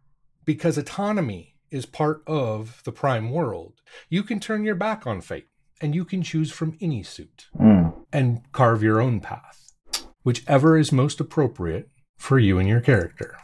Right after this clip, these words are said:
Speaker 2: We're going with fate. So
Speaker 1: Okay.
Speaker 2: uh, it was a two of hearts. So does that
Speaker 1: Mm-hmm. The two doesn't change anything here.
Speaker 2: Right, right, right, right.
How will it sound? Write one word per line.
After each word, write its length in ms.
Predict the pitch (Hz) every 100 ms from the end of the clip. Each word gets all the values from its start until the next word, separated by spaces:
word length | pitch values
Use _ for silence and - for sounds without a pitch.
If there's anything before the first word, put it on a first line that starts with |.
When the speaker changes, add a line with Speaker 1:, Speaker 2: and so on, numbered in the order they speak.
| -
Speaker 2:
We're 180 | 120 127
going 460 | 104 117 117 113 104
with 260 | 107 104
fate. 640 | - - 85 92 - - - - -
So 560 | - - 87 95 92 90
Speaker 1:
Okay. 720 | 90 95 - 135 165 87 - - - _
Speaker 2:
uh, 340 | - 98 95 - -
it 60 |
was 180 | 110 107
a 80 | 110
two 260 | - 139 127
of 100 | -
hearts. 800 | 101 95 - - - - - _
So 540 | - 104 98 95 95
does 280 | 92 104 87
that 440 | 107 101 107 - -
Speaker 1:
Mm-hmm. 440 | 120 104 117 190 - - -
The 80 | 131
two 260 | - 196
doesn't 300 | 175 147 160
change 320 | 156 131 104
anything 340 | 95 85 95 87
here. 240 | 98 - -
Speaker 2:
Right, 260 | - 120 101
right, 160 | 95 90
right, 60 | 85
right. 280 | 80 76